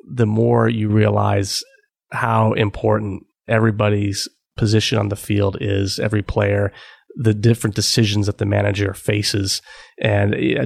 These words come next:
to, to a casual fan, you, you, you might get quite bored and say, "Oh, it's just the same old thing." But there are matchups that they're considering. There's even, you know, to, to each individual pitch, the interaction between the catcher,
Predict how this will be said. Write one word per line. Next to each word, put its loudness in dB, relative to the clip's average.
to, 2
to 4
a 0
casual 2
fan, 0
you, -2
you, -4
you 0
might 2
get -4
quite -2
bored 2
and -2
say, 0
"Oh, 2
it's -2
just -6
the -6
same 0
old -8
thing." 0
But -2
there 0
are -2
matchups -2
that -2
they're 2
considering. 0
There's -6
even, 2
you 0
know, 2
to, -2
to -10
each 0
individual 4
pitch, -2
the -2
interaction 0
between -2
the -4
catcher, -2